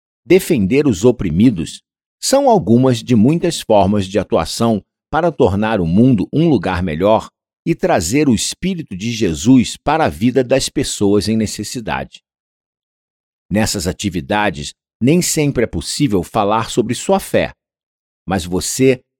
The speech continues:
a está praticando ao demonstrar o amor de Deus, traduzindo em ações seu cuidado e preocupação.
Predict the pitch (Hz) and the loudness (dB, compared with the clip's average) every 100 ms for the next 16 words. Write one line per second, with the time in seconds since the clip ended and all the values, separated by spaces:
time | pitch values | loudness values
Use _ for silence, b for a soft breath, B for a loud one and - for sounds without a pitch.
0 | - 120 113 - - 113 - 127 - - | -6 -4 -4 -4 -2 -2 -2 -4 -4 -4
1 | 135 160 147 82 _ _ 139 165 143 147 | 2 4 4 -2 _ _ -2 -2 0 0
2 | 143 120 - 101 101 110 120 101 87 85 | 0 -2 -4 -2 -2 0 0 2 0 0
3 | 110 104 104 135 - - _ _ _ - | -2 2 4 4 0 -10 _ _ _ -4
4 | 208 196 151 120 202 262 143 - 196 226 | -2 -2 -2 -2 0 2 0 0 0 0
5 | 107 - - 156 139 92 - _ _ - | -2 -4 0 2 2 -2 -8 _ _ -4
6 | - 160 156 139 104 101 104 110 117 120 | 4 4 4 -2 0 0 -2 -2 -2 2
7 | 113 107 - 110 - 80 67 | 0 0 -4 -4 -4 -8 -8